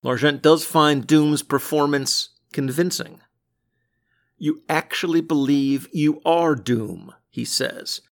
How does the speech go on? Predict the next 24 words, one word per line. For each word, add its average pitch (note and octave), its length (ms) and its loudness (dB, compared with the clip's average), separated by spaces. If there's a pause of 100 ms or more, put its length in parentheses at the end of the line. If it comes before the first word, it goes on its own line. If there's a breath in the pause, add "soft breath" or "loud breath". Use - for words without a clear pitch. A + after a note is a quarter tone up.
(340)
tossing C3 460 -6
him A#2+ 120 -10
aside. - 520 -8 (960)
Doom C#3+ 220 8
asks - 560 -4 (380)
if D#3+ 200 2
these D#3 260 4
shadows D#3+ 580 4
have D#3 240 0
names, D3 800 -2 (360)
or C3 200 8
if C3 100 4
this C3 180 2
is B2+ 160 -6
part C3 280 6
of A#2+ 160 4 (200 loud breath)
Largent's B2+ 680 2 (200 soft breath)
growing D3 680 8 (120 soft breath)
madness, C3+ 840 0 (440)
this - 240 -2
paranoia, C3+ 880 2
this - 240 -6
conspiracy - 760 -4
theory. - 460 -14